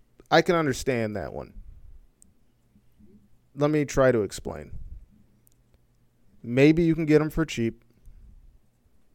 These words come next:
He's has, I mean, he's been off, he's injuries. He hasn't been himself for a few years. Um, he expires at the end of this year. Maybe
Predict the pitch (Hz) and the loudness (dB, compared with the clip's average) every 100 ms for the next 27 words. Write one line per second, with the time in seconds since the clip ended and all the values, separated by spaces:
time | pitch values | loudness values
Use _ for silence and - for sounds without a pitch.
0 | _ _ _ _ _ _ _ _ _ - | _ _ _ _ _ _ _ _ _ -2
1 | 120 117 - - - 127 127 110 117 117 | 0 0 -4 -14 -2 0 2 2 0 -2
2 | 113 120 123 127 123 123 110 95 143 135 | -2 -2 0 0 -2 -6 -6 -4 -4 2
3 | 135 131 123 120 - _ _ _ - - | 2 4 2 -4 -14 _ _ _ -20 -20
4 | _ 104 135 131 127 120 127 113 - 120 | _ -6 2 2 2 2 0 0 0 2
5 | 113 117 110 - 113 104 76 - - - | 2 -2 -4 -4 -4 -2 -6 -8 -16 -20
6 | _ _ _ _ _ _ _ - - 107 | _ _ _ _ _ _ _ -20 -8 -6
7 | 101 - _ 131 127 127 120 117 - - | -6 -10 _ -4 2 2 2 -2 0 8
8 | 143 151 135 147 143 139 127 120 110 120 | 10 10 6 2 4 2 4 2 0 0
9 | 113 120 - - _ _ - _ _ _ | 0 -2 -10 -16 _ _ -20 _ _ _
10 | _ _ _ _ - - - _ _ _ | _ _ _ _ -20 -20 -20 _ _ _
11 | _ 120 117 123 131 131 131 127 127 123 | _ -10 0 4 4 6 4 4 4 0
12 | 135 | -4